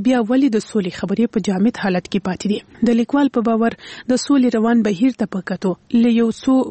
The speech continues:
ګوته په شمیر مشرانو پرته نور هیڅ لوری هم د سولې د خبرو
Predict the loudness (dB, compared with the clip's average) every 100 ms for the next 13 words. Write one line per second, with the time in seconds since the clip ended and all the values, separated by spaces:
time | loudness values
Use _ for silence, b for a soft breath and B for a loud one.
0 | -2 -2 -2 -4 -2 2 2 2 0 -2
1 | -2 0 0 0 -2 0 2 2 2 0
2 | 0 0 0 0 0 -2 2 2 2 -2
3 | 0 0 2 -2 -6 -2 0